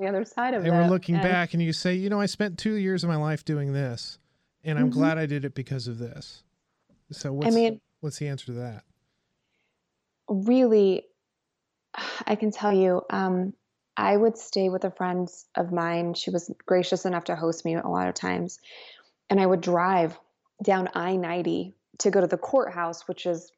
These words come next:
Speaker 1: practically on the other side of Chicago. And anybody who's spent any time in Chicago knows that I ninety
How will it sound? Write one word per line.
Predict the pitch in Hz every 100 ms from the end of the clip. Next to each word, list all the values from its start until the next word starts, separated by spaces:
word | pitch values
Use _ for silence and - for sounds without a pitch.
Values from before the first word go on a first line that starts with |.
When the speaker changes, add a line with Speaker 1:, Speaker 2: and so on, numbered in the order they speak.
| _
Speaker 1:
practically | - 202 202 202 190
on | 170 170
the | -
other | 170 170
side | 170 - -
of | -
Chicago. | - - - - - _ _ _ _ _ _ _ _
And | 196
anybody | 208 214 208 196
who's | 185 175
spent | - 170
any | 175 175
time | 175 165
in | 165
Chicago | - 180 175 170
knows | 170 170 165 165
that | 185 175
I | - 160 175
ninety | 165 165 165 226 262